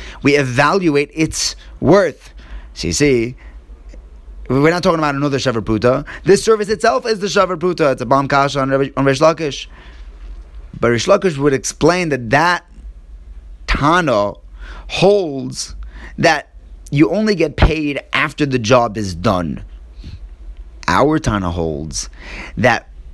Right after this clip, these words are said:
you already owe the money from the moment this, the service begins, in which case,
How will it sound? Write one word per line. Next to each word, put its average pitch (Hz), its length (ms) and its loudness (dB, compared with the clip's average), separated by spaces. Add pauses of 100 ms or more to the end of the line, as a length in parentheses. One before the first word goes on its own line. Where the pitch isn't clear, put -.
(1120)
you 139 200 4
already 143 400 0
owe 160 160 0
the 139 100 -2
money 139 300 0
from 147 600 -2
the 123 80 0
moment 139 560 0
this, - 340 -4
the 110 380 0
service 131 440 2
begins, 92 460 -2
in 90 100 -2
which 110 180 -2
case, 107 380 2